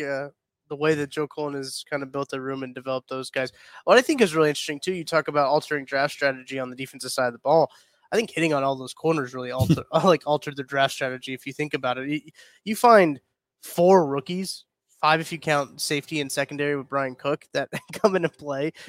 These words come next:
You, that really alters your draft strategy because you're gonna have those guys for three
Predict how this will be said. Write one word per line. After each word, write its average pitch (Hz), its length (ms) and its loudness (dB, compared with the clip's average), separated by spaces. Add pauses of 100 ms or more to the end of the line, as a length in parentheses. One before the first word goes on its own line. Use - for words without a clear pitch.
(260)
You, 156 240 -6
that 185 220 2
really 175 340 6
alters 156 380 0
your 135 80 -12
draft 135 260 0
strategy 127 400 -4
because 127 400 -10
you're 131 100 -8
gonna 131 140 -4
have 131 140 -4
those 127 180 -8
guys 123 280 -4
for 123 340 -12 (180)
three 131 400 -8